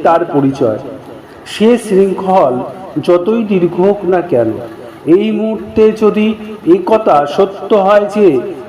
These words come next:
তোমার দেহ তুমি গঠন করছো, তাহলে এ কথাও সত্য যে আবহমান কাল তাই তুমি করে এসেছো এবং ভবিষ্যতেও তাই করবে।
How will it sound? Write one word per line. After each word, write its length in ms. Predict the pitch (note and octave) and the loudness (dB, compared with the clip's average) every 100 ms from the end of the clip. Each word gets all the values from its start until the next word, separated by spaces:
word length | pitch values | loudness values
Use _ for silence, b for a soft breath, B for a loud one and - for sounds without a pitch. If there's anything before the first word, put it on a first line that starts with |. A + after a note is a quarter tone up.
| - | 0
তোমার 380 | F3+ G#3 F#3 G3 | 2 2 0 2
দেহ 300 | G3 F#3+ G#3 | 2 4 0
তুমি 340 | F#3+ G3+ A#3 | 0 2 2
গঠন 380 | A#3+ A3 G#3+ A3+ | 2 0 0 -2
করছো, 580 | A3+ A3 - - D#3+ A#2 - C3 - | 0 -2 -2 0 0 0 -6 -14 -4
তাহলে 560 | D#3+ D3 G3 G#3+ D#3 B2 - C3 - - - - E3 | -2 2 2 4 2 0 -6 -12 -16 -18 -20 -2 2
এ 80 | E3+ | 4
কথাও 360 | G3+ G#3+ A3 A3 | 2 4 2 2
সত্য 600 | A#3 A3 - - A#3+ A3+ | 0 -2 -4 0 0 2
যে 280 | A#3+ F#3 G#3 F#3 B2+ | 2 2 0 -6 -4
আবহমান 640 | C3+ D3+ E3+ G#3 G#3 G3+ G3+ | 0 0 2 0 2 0 0
কাল 280 | G3+ F#3+ G3 F#3+ - - - - | 0 0 0 -6 -14 -18 -4 2
তাই 220 | F3+ G3 F3+ | 2 2 -2
তুমি 360 | G#3 G3 D3 E3 C#3+ - | 2 4 4 0 -4 0
করে 180 | F3 F#3+ | 4 4
এসেছো 600 | G#3+ - A3+ - A3+ A#3 A3+ | 2 2 -2 2 2 2 0
এবং 320 | D#3 E3+ F3 E3+ F3 - | 0 2 2 -2 -10 -4
ভবিষ্যতেও 840 | C#3+ G3+ - - A#3+ A3+ D#3 B3 - | 2 2 0 -2 -2 2 2 2 2
তাই 240 | D#3+ C#3+ B2+ | 2 2 0
করবে। 280 | B2+ A2+ | -2 0